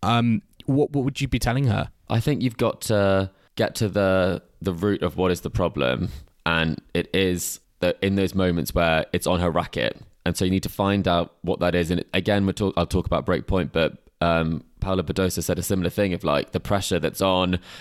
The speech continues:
Speaker 2: and caring what other people think in those moments and letting people down or thinking in those moments that this is on your racket and it's yours to lose. Like, it's things like that that you need to get to the heart of what it is. Um, and I think to get the confidence up,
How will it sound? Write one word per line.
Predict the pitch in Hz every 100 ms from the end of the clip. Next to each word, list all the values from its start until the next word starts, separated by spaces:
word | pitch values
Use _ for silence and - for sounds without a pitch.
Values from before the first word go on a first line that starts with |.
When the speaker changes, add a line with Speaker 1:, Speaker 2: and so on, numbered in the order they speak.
| - -
Speaker 2:
and | 90
caring | - 101 92 90
what | 85
other | 87
people | 92 -
think | 85 104 95
in | 101
those | 87 85
moments | 87 82 80 73
and | 85
letting | 90 -
people | 87 85 85
down | - 92 92
or | 85
thinking | - 98 - 92
in |
those | 85 82
moments | 95 90 82 -
that | -
this | 85
is | 95
on | 92 87
your | 85
racket | 85 92 92
and | 73
it's | -
yours | 90 87
to | 82
lose. | 87 87 82
Like, | 80 78 - - - -
it's | 82 -
things | 107 101
like | 101 80
that | 98 92 -
that |
you | 78
need | 82
to | -
get | 92
to | -
the | 76
heart | 98 92 78
of | 80
what | 87
it | 85
is. | 87 69 71 - - - - -
Um, | 87 82 78 -
and | 90
I |
think | 90 110
to | -
get | 110
the | 98
confidence | 107 107 107 82 -
up, | 64 65 -